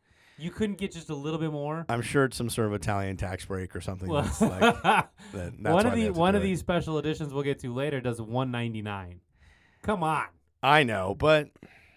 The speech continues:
Speaker 1: Come on. Just lie to me and say two hundred.
Speaker 2: they're probably lying at one ninety-nine.
Speaker 1: Yeah, you're
Speaker 2: There must be, there must be something about
Speaker 1: Yeah.
Speaker 2: two hundred that they
Speaker 1: Yeah.
Speaker 2: don't wanna
Speaker 1: That the Pope doesn't
Speaker 2: Yeah,
Speaker 1: like it.
Speaker 2: yeah, yeah,
Speaker 1: Yeah,
Speaker 2: yeah,
Speaker 1: I believe that.
Speaker 2: yeah. Um,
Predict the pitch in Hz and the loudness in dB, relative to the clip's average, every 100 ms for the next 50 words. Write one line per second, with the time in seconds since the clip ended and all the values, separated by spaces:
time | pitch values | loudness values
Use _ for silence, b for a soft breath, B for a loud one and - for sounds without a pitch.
0 | - 147 202 165 147 151 208 302 196 208 | -12 -4 -4 -2 -6 -8 -8 -8 2 4
1 | 294 285 190 160 143 156 196 208 214 220 | 6 4 2 0 -2 -2 0 0 -2 -2
2 | 202 226 147 110 135 147 147 117 113 117 | -2 -2 -2 0 6 8 8 6 4 2
3 | 104 107 101 98 98 110 95 82 - 147 | 2 0 0 -4 -4 -4 -4 -8 -10 -6
4 | 139 113 87 123 131 131 - 117 107 131 | -6 -4 0 2 6 4 4 0 2 2
5 | 135 - 113 - 113 98 107 101 98 98 | 2 2 -2 0 -2 0 -2 -2 -4 -2
6 | 95 110 101 92 90 87 87 123 110 - | -2 -2 -4 -4 -6 -8 -10 -8 -8 -8
7 | 85 80 - _ 117 127 - 131 123 127 | -12 -12 -16 _ -10 -8 -4 -2 -2 -4
8 | 117 117 117 - 117 127 120 90 - _ | -6 -2 0 0 -4 0 0 -2 -10 _
9 | 113 80 - 175 165 98 80 147 123 107 | -6 -6 -10 -8 -6 -6 -8 -4 -4 -4
10 | 107 95 78 _ b b b b b _ | -4 -6 -10 _ b b b b b _
11 | 123 123 123 123 120 117 117 107 98 | 4 6 6 6 4 2 0 -4 -8